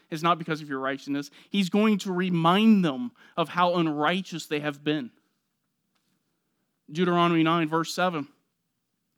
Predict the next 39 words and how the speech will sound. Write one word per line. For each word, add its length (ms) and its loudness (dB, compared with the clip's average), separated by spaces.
"Remember, 420 8
do 160 0
not 180 6
forget 380 0
how 180 4
you 260 4
provoked 640 0
the 80 -4
Lord 340 0
your 140 -4
God 360 0
to 100 -10
wrath 460 -2
in 80 -10
the 100 -8
wilderness. 560 -2
From 320 0
the 80 -2
day 320 2
that 180 0
you 100 -4
left 300 0
the 60 -6
land 260 0
of 100 -2
Egypt 420 -4
until 400 0
you 140 0
arrived 460 -2
at 80 -8
this 180 -4
place, 480 -8
you 260 4
have 180 0
been 200 0
rebellious 800 -4
against 340 -6
the 80 -10
Lord." 300 -10